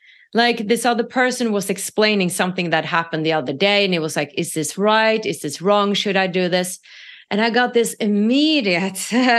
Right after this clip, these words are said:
<laughs> feeling in my upper chest, and it hurt so much.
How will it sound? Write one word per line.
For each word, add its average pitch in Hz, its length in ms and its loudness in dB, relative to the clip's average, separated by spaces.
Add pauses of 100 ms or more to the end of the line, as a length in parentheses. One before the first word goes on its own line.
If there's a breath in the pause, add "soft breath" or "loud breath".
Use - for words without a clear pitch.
(280 loud breath)
<laughs> - 180 -14
feeling 247 540 2
in 208 140 0
my 202 220 2
upper 196 240 -2
chest, 190 540 -4
and 190 120 0
it 196 120 0
hurt 240 560 -2
so 208 280 0
much. 170 540 -2